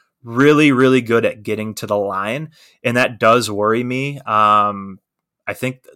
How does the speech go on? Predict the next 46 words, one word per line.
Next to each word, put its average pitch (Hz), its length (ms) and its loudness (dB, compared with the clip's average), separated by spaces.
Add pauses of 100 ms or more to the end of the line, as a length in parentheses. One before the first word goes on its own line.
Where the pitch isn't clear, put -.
Xavier's, 110 460 -6
like, 92 140 -8
top 110 260 -4
fifty 117 260 -10
in 107 60 -10
the 98 80 -14
country 110 460 -8
at 101 160 -14
getting 107 300 -8
their 104 140 -6
guys 101 320 -6
to - 80 -16
the 104 120 -6
line. 107 400 -4
Nunge 110 280 -6
and 107 140 -10
Jones 107 400 -4
themselves 113 560 -2
are 104 260 -2 (520)
some 120 200 -4
of 117 60 -2
the 104 80 -2
top - 400 0
players 120 340 -2
in 107 80 -6
the 107 80 -8
entire 104 320 -6
country, 110 640 -6
like, 95 180 -8
top - 360 -4 (120)
sixty, - 540 -6
top - 240 -4
fifty 113 600 -8 (380)
at 110 240 -4
getting 117 380 0
to - 120 -10
the 107 100 -4
line 110 320 -2
and 104 120 -10
getting 107 240 -6
free 120 240 -8
throws. 110 420 -2 (360)
That 113 340 0
worries 113 460 -2
me 110 180 -6
because 107 600 -6